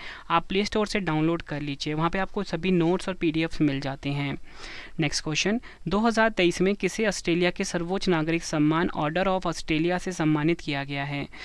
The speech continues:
सही आंसर क्या होगा? ऑप्शन सी, रतन टाटा। भारत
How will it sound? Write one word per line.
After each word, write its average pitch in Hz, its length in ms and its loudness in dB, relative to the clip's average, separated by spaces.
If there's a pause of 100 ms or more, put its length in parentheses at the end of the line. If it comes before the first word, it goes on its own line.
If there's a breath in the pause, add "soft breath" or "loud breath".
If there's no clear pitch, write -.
(200 loud breath)
सही 175 280 2
आंसर 170 300 4
क्या 170 160 0
होगा? 170 240 0
ऑप्शन 175 480 0
सी, 185 340 0 (180)
रतन 180 360 0 (120)
टाटा। 143 580 -4 (1080 loud breath)
भारत 170 500 0